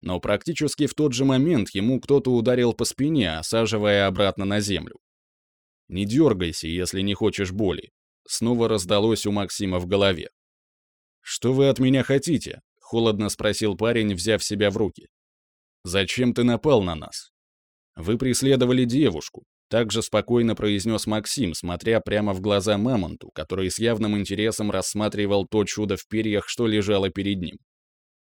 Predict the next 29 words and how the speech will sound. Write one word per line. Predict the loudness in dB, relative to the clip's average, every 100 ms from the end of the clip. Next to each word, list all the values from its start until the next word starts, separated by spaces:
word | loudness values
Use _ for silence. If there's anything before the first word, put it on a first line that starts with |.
| _
В | -4 -2
этот | 2 0
момент | 2 4 4 2 -2
что-то | -2 -2 -2
произошло. | -2 -2 0 -2 -4 -8 -12 _ _
Лицо | -6 -4 2 4
Мамонта | 4 4 2 2
напряглось, | 0 0 -2 2 0 0 -8 -14 -10
глаза | -2 0 2 2
засветились | 2 -2 -4 -2 0 0 -2
красным | -2 -2 0 -4
светом, | -4 -2 -2 -2 -6 -14 -4
а | -2
он | -2
сам | -2 0 2
буквально | 0 0 2 2 0
взревел, | -2 0 2 2 0
вставая | -6 -4 0 2 2
и | 2
разворачиваясь. | 0 0 0 2 2 -2 -14 -16 -18 -20 _ _ _ _ _ _ _
Максим | -4 -2 2 2
попытался | 2 0 2 0 2 -2
вскочить | 0 0 0 0 0
и | 0
врезать | 0 0 0 -2 -2
по | 0
затылку | 0 2 0 0 2
этого | 2 2 -2
кадра, | 0 2 2 0